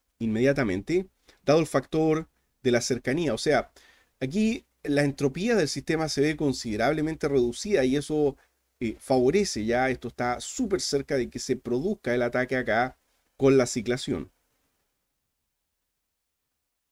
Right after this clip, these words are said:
Entonces, ataque intramolecular y se va a formar si contamos ahí un ciclo de cinco. Perfectamente permitido, entonces uno, dos,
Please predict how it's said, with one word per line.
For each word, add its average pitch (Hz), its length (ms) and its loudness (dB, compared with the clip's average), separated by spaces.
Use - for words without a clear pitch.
Entonces, 165 800 0
ataque 107 300 -6
intramolecular 180 800 0
y 143 240 2
se - 120 -4
va 135 80 0
a - 20 -6
formar 147 340 -4
si 131 140 -8
contamos 135 420 -2
ahí 143 160 2
un 135 120 0
ciclo 131 420 0
de 98 180 -2
cinco. - 480 -4
Perfectamente 123 720 0
permitido, 123 500 0
entonces 120 400 -4
uno, 131 380 -2
dos, 107 560 0